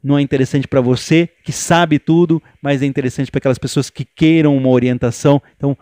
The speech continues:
vamos respeitar as pessoas aí, maneirar nos comentários abusivos. Muito obrigado a você que participa, que deixa seu comentário, que Deus abençoe as nossas famílias nessa, nesse início de ano, ainda é janeiro, né?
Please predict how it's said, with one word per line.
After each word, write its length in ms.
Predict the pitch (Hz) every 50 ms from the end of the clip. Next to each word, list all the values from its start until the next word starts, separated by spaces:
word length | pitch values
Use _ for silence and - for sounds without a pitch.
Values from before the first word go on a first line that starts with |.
| _ _ _
vamos 260 | - 120 156 165 156
respeitar 540 | 156 160 147 - - 156 143 135 - 139 131
as 120 | 131 - -
pessoas 540 | - 139 127 - - - 131 127 120 107
aí, 220 | 117 117 127 131 - _ _ _ _ _ _ -
maneirar 400 | - 123 127 127 123 120 127 127
nos 220 | 127 123 117 -
comentários 640 | - - 139 131 131 120 117 110 135 123 127 120 110
abusivos. 960 | 120 120 117 120 123 104 104 117 160 175 180 170 160 160 - - - - - - _ _ _ _ _ _ _ _ _ _ _ _ _ _ _ -
Muito 460 | - 151 160 170 196 226 254 240 247
obrigado 400 | 226 214 202 175 180 175 190 190
a 40 | 202
você 200 | 190 180 - -
que 120 | 202 - -
participa, 840 | - 208 202 185 - - - 196 202 202 - 202 156 120 104 - _ -
que 80 | -
deixa 320 | 127 120 117 165 180 - -
seu 180 | - 175 156
comentário, 640 | 143 - 151 139 127 120 117 - 147 147 151 147 - _ _ _ _ _ _ _ _ _
que 140 | _ - 131
Deus 480 | 117 113 113 160 170 180 180 175 156 156
abençoe 580 | 151 135 143 139 127 123 - - 147 143 139
as 160 | 135 127 110
nossas 400 | 123 135 139 143 131 - 139 123
famílias 720 | - - 139 123 117 123 131 135 131 131 135 127 - - - _ _ _ _ _ _ _ _
nessa, 640 | - 139 127 131 131 - - - 127 117 110 107 113
nesse 220 | 147 165 - 180
início 320 | 165 160 160 156 - -
de 80 | 127 139
ano, 160 | 151 160 170
ainda 160 | 208 220 233
é 40 | 196
janeiro, 420 | 160 175 160 139 139 160 170 147 139
né? 140 | 151 160